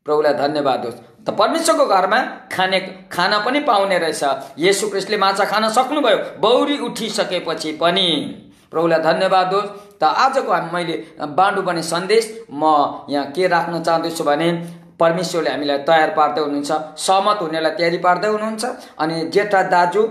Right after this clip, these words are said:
अर्थात् बौरी उठेको, अ, येशू ख्रिस्टलाई पछ्याउनेहरूलाई चाहिँ परमेश्वरले तयारी पार्दै हुनुहुन्छ भन्ने सन्देश राख्दै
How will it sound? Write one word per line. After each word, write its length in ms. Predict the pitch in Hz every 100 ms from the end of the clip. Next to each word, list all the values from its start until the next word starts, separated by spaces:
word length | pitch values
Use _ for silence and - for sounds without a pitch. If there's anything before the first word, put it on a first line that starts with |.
| - -
अर्थात् 320 | 175 175 139
बौरी 280 | 208 262 269
उठेको, 720 | 202 - 185 185 180 170 170 - 147
अ, 100 | 147 139 135 135 131 127
येशू 420 | 127 233 233 269
ख्रिस्टलाई 680 | 226 254 254 262 269 269 277 - - 208
पछ्याउनेहरूलाई 880 | 202 202 - 285 294 185 170 170
चाहिँ 220 | 156 160 156
परमेश्वरले 720 | - - 160 165 156 160 147
तयारी 360 | 147 165 156 156
पार्दै 340 | 151 143 151
हुनुहुन्छ 400 | 143 139 139 143
भन्ने 280 | 139 131 143
सन्देश 460 | 180 196 220 220
राख्दै 500 | 214 220 233 277 -